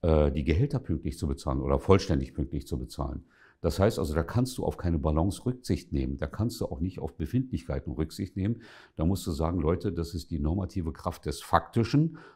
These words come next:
Uns ist das Geld alle gegangen, ausgegangen oder uns geht das Geld gerade aus. Und wir haben die dramatische Situation,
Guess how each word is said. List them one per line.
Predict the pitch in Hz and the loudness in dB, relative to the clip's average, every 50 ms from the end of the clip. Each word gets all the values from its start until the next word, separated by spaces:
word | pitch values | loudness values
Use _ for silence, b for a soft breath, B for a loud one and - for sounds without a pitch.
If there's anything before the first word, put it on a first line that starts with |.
| B B | B B
Uns | - 104 110 - - | 4 4 4 4 0
ist | - - - | -4 -4 -2
das | 82 73 - - - 76 69 | -2 -2 -2 -4 -6 -4 0
Geld | 78 71 73 80 - - - - | 2 4 4 4 2 0 -2 -2
alle | 101 101 113 107 | -2 0 0 0
gegangen, | 107 107 101 113 113 131 156 - | -2 -2 -2 0 0 0 0 -2
ausgegangen | - - - 156 - - - 98 90 98 110 131 139 | -2 0 0 0 0 0 -2 -4 -2 0 0 0 0
oder | - 76 76 73 | 0 0 0 0
uns | 73 73 - - | -2 -2 -2 -2
geht | 78 76 - | -2 -2 0
das | 104 101 - - | -2 -4 -4 -2
Geld | 107 110 113 110 | -2 -2 -2 -2
gerade | - - 107 104 113 101 | -4 -4 -2 0 0 0
aus. | 95 101 127 139 - - b b b b b b b b b | 0 0 0 -2 -2 -8 b b b b b b b b b
Und | - 120 135 147 139 - - | 8 8 10 8 8 4 2
wir | 90 85 | 2 4
haben | 87 104 110 107 | 4 4 2 2
die | 92 90 85 85 82 - - - | 2 2 2 2 0 -4 -8 -6
dramatische | - 71 78 85 85 85 98 123 135 - 120 95 - 95 | 0 2 4 6 8 8 6 6 4 2 0 0 0 -2
Situation, | 73 76 78 - - 78 76 73 - - - 80 78 90 117 139 B | -2 -2 -2 -2 0 0 0 0 -2 -2 0 2 2 4 2 0 B